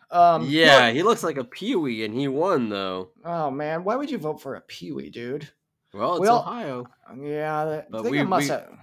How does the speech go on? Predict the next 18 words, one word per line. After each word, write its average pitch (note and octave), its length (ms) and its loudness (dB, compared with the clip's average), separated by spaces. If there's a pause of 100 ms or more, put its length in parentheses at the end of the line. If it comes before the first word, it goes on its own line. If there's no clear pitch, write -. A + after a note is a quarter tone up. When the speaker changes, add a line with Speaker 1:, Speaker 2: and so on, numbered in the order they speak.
(100)
Speaker 1:
they C#3+ 100 -8
must B3 180 -8
have B2 220 -10
big C#3+ 220 -6
boys B2+ 320 -6
in B2 80 -10
Ohio, A#2 420 -8
right? C3+ 360 -4
Speaker 2:
Yeah, B2 360 -2
Florida B2+ 380 -2
got E2 180 -8
DeSantis, F2 600 -12
so - 200 -16
I D#2+ 140 -12
don't F#2 120 -10
know. C3 280 -2
Speaker 1:
Oh, A#2 40 -8
yeah. A2 640 -8